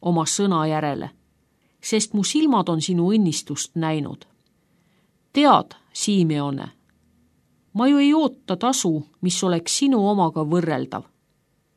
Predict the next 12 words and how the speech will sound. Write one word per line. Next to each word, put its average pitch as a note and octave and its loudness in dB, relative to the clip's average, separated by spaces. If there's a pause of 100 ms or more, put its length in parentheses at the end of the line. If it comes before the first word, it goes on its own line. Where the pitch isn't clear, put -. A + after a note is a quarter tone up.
Ent E3 -2
minu C#4 4
pääsemine F3+ 0 (340)
seisneb F3 -2
ustina F#3 0 (180)
ja E3 0
maimukese E3 -2
päästmises. - -6 (920)
Võta D#4+ 2
nad F3+ 0
oma A#3+ 4
kätele, D#3 -4